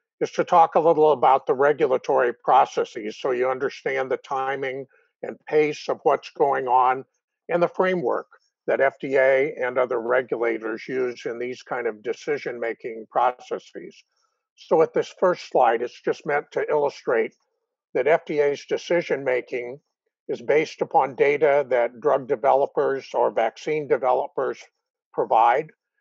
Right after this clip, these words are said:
and then they have the opportunity to review that, and I have to comment and say I think that F D A's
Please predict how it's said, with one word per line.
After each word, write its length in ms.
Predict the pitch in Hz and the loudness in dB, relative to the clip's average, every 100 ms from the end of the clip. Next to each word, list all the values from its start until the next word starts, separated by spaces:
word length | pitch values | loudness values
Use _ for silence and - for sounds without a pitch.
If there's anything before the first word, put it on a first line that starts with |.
| _ | _
and 180 | 135 127 | -12 -4
then 140 | 147 151 | -2 0
they 160 | 147 | 0
have 220 | 131 135 | 2 2
the 140 | 131 135 | 2 4
opportunity 920 | 139 - 135 - 156 151 139 151 147 | 2 2 -8 -6 -4 -2 -2 -6 -6
to 120 | - 123 | -10 -6
review 460 | 127 120 139 151 | -6 -6 -6 -2
that, 340 | 147 139 139 139 | 0 4 2 0
and 160 | 123 117 | -4 -2
I 100 | 131 | 0
have 240 | 139 127 | 0 -2
to 300 | - 127 117 120 _ _ _ | -2 0 0 -4 _ _ _
comment 420 | 160 147 139 131 | 0 2 2 -2
and 100 | 123 | -4
say 200 | 120 139 127 | -6 0 2
I 100 | 135 | 2
think 240 | 165 131 _ | -2 -6 _
that 160 | 139 123 - | -2 -2 -2
F 200 | 127 - | -4 -4
D 160 | 147 127 | -4 -2
A's 200 | 131 | -2